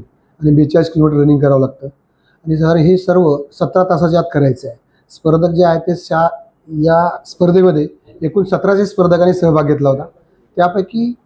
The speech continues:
जवळजवळ अकराशे स्पर्धकांनी स्पर्धा पूर्ण केली. ज्या दिवशी हा इव्हेंट होता, त्या दिवशी त्या समुद्रामध्ये जवळजवळ तीन ते चार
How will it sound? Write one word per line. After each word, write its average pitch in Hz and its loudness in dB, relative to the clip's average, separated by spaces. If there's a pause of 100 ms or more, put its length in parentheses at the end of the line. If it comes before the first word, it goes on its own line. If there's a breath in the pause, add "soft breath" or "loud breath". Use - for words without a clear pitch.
जवळजवळ 202 2
अकराशे 196 0
स्पर्धकांनी 180 0
स्पर्धा 160 -2
पूर्ण 135 0
केली. 110 -12 (880)
ज्या 175 4
दिवशी 214 0
हा 214 2
इव्हेंट 196 2
होता, 202 0
त्या 190 -2
दिवशी 196 -2
त्या 190 -2
समुद्रामध्ये 185 -2
जवळजवळ 180 -2
तीन 185 -8
ते 180 -6
चार 185 -4